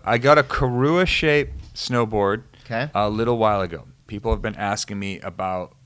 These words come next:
Speaker 2: A lot of people have been asking about
Speaker 1: what,
Speaker 2: it.
Speaker 1: how does that thing ride? What are your thoughts on
Speaker 2: Okay.
Speaker 1: it? So I'm gonna give you an honest board review.
Speaker 2: Unfiltered.
Speaker 1: Unfiltered board review.
Speaker 2: Exclusive.
Speaker 1: The shape,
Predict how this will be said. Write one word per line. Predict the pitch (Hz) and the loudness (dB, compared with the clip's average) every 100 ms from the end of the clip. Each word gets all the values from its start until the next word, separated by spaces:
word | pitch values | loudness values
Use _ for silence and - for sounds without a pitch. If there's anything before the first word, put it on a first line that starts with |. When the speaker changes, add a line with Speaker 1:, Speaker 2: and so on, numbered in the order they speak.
| - | -10
Speaker 2:
A | |
lot | 87 95 | -8 -8
of | |
people | - 117 123 | -6 -4 -2
have | 110 | -2
been | 101 | -4
asking | 104 87 | -6 -6
about | 95 | 4
Speaker 1:
what, | 113 131 | 6 6
Speaker 2:
it. | - - - - | 2 -16 -18 0
Speaker 1:
how | 117 | 2
does | 127 | 4
that | 127 - | 0 -2
thing | 117 107 | -4 -4
ride? | 98 95 82 65 | -2 -4 -4 -10
What | 92 104 | -6 -2
are | |
your | 101 | -4
thoughts | - 95 90 92 | -4 -6 -6 -8
on | 85 | -6
Speaker 2:
Okay. | 98 | -4
Speaker 1:
it? | 98 | -2
So | 104 | -2
I'm | 107 | -2
gonna | 104 | -4
give | 95 104 104 | -4 -6 -4
you | 98 | -4
an | 95 | -4
honest | - 101 123 160 - | -2 -2 -2 -4 -4
board | 110 113 | 0 2
review. | 107 151 101 | 6 6 6
Speaker 2:
Unfiltered. | 120 208 214 190 143 101 | 6 6 6 4 2 2
Speaker 1:
Unfiltered | 87 123 139 139 117 | 0 2 2 0 2
board | 120 | 2
review. | 123 107 | 2 0
Speaker 2:
Exclusive. | 151 156 104 80 - 73 | 0 0 -2 -4 -8 -8
Speaker 1:
The | 117 | 2
shape, | 120 - 160 185 - | 6 8 8 6 4